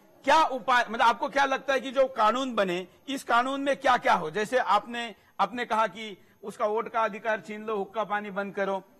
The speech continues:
आपने कहा पैदा ही नहीं होने देंगे। आप कैसा कानून चाहती हैं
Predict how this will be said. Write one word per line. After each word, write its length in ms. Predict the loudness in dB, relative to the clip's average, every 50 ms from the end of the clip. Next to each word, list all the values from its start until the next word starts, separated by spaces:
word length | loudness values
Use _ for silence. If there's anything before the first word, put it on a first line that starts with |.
| _ -2
आपने 260 | -2 -2 -2 -4 -6 -2
कहा 200 | 0 2 2 0
पैदा 480 | 0 -6 -14 _ -4 -2 0 2 2
ही 100 | 2 2
नहीं 120 | 0 -2 -4
होने 220 | -2 -2 -4 -4
देंगे। 340 | -4 -6 -6 -4 -6 -6 -8 -10 _ -20 -20 _ _ 2
आप 280 | 2 2 2 0 -2 0
कैसा 360 | 2 2 2 2 0 0 0
कानून 400 | 2 4 4 4 4 2 -2 -4
चाहती 420 | -2 0 0 0 -2 -4 -8 -10 -10
हैं 160 | -10 -12 -16